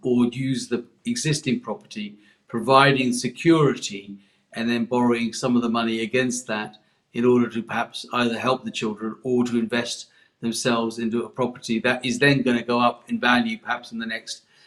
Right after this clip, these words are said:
twelve, eighteen months. And sometimes that extra value could be the reason why they dr-,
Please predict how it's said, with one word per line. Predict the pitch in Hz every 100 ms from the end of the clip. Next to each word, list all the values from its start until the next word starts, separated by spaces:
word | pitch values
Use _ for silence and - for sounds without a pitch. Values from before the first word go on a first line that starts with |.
| _ _ _ -
twelve, | 147 131
eighteen | 123 120 120 117
months. | 127 120 - - - _ _ _
And | 135
sometimes | 127 175 165 151 135 123
that | 139 135
extra | 147 - - 131
value | 117 131 139 123 107 110 117 -
could | 143 -
be | 127
the | 123
reason | 123 131 113 110
why | 113 113
they | 113 113
dr-, | 104 -